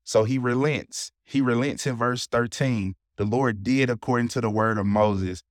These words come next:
and the frogs died out of the houses, the courts, and the fields. So they piled them up in heaps,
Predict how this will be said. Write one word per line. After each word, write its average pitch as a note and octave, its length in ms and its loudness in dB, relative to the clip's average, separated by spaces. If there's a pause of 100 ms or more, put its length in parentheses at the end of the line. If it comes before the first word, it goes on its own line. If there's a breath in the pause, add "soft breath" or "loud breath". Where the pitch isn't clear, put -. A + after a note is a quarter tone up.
(160)
and F#2+ 160 -4
the G2+ 80 -4
frogs A2+ 480 2
died G#2+ 400 2
out G2+ 260 2
of F#2+ 140 -6
the F#2 100 -6
houses, F#2+ 600 -2
the F#2 100 -8
courts, A2+ 420 -4
and F#2+ 140 -6
the F2+ 40 -8
fields. F2 560 -8
So A2 200 -2
they A#2 160 0
piled B2+ 500 -2
them B2 200 -2
up A2+ 260 2
in G2 100 -6
heaps, G2+ 540 -12